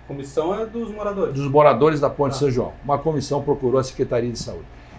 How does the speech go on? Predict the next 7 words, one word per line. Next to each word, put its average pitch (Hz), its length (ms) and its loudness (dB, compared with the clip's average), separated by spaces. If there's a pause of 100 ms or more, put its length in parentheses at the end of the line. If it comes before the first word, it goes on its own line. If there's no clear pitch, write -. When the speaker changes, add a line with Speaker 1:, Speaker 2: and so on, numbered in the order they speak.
Speaker 2:
Eu 190 100 8
tinha 233 260 6
recém 214 720 4 (300)
assumido 147 640 0
o 123 40 -4
cargo 139 420 2
de 127 200 -4